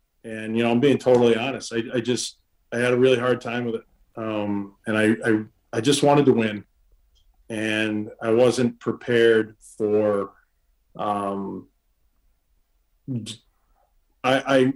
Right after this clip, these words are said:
I, I really enjoyed being the captain. I, I, I, it was a huge honor, um, but I, I wanted to win again, and I, I just wasn't prepared for that, that, um,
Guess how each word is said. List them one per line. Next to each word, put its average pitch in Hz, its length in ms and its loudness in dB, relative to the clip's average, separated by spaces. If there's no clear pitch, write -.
I, 139 60 2
I - 20 -
really 139 600 6
enjoyed 127 460 0
being 131 220 -8
the 127 60 -10
captain. 127 480 -10
I, 107 200 -14
I, 110 440 -16
I, 104 180 -10
it 135 60 -2
was 120 160 2
a - 60 -12
huge 143 420 4
honor, 120 480 2
um, 107 440 -10
but 110 120 0
I, 117 380 0
I 117 100 -2
wanted 123 320 4
to 123 80 0
win 117 240 2
again, 98 400 -6
and 107 360 -4
I, 110 300 -4
I 113 60 -2
just 113 240 -2
wasn't 107 260 -2
prepared 104 500 -2
for 107 120 -4
that, 104 320 -4
that, 104 480 -2
um, 95 560 -10